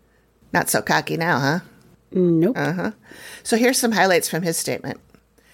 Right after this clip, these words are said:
Speaker 1: At the time of the arrest, he said he lived at fifteen twenty-five Plymouth North, but we find out later that's his mother's house, not his.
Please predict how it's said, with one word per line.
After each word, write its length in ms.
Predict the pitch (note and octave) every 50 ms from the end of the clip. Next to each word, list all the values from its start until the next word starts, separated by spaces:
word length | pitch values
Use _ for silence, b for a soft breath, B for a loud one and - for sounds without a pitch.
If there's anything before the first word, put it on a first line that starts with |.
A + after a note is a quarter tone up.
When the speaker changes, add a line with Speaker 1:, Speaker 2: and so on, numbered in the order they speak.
| B B B B B
Speaker 1:
At 120 | - G#3+ G#3+
the 80 | B3+
time 260 | B3 - B3+ A#3 C4+ D4+
of 80 | C4+
the 140 | B3 B3 G#3+
arrest, 300 | F#3 E3+ E3+ F#3 - -
he 120 | - G3+
said 200 | F#3 - F#3 E3+
he 100 | G3+ G3
lived 200 | F3 D#3+ D3+ -
at 160 | D#3 B2+ - -
fifteen 360 | F3+ - - - G3+ F#3+ F#3+
twenty-five 760 | - - F3 E3+ E3 F3 - - D3 C#3+ C#3 C#3 - - - -
Plymouth 460 | - A#3 G3 G3 G3 G3 - - -
North, 400 | F3 E3 C3+ G2+ - - - - -
but 140 | - - -
we 80 | F#3 F#3
find 240 | - D#3+ F3 -
out 140 | E3 D3+ -
later 200 | E3 E3 D3 F3+
that's 260 | F#3 E3 D#3 E3 -
his 200 | - E3+ - -
mother's 380 | E3 D#3+ D3+ D3+ D3+ C#3 C#3+ -
house, 320 | - - - - - -
not 180 | D#3+ D3 C3+ -
his. 380 | - A2 - - - - -